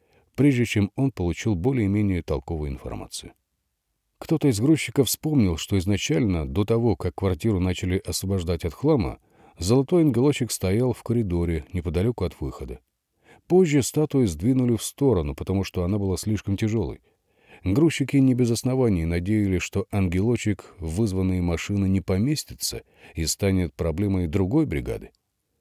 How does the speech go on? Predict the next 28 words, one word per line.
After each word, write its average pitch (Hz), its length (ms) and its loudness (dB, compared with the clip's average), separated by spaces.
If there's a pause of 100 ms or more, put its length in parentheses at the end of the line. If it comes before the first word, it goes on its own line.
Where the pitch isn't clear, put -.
(120)
Однако 151 440 2
выносить 131 520 2
его 131 200 0
всё-таки - 380 -8
пришлось. - 520 -12 (1500)
"Расположение 117 680 0
намекает, 107 480 0
что - 180 -6
Красовский 98 560 -4
притащил 98 540 -2
его 90 300 -2
не 90 160 0
так - 260 -4
уж 82 140 -4
давно", 87 640 -2 (640)
задумчиво 92 640 0
указала 73 560 -2
Александра. - 680 -6 (760)
"Мне 92 200 4
сегодня 110 260 4
утром 104 300 4
уже 95 160 2
успели 104 320 2
сообщить, 98 420 2
что 87 220 -4
трупу 92 640 0
ориентировочно 90 720 0
год, 120 300 2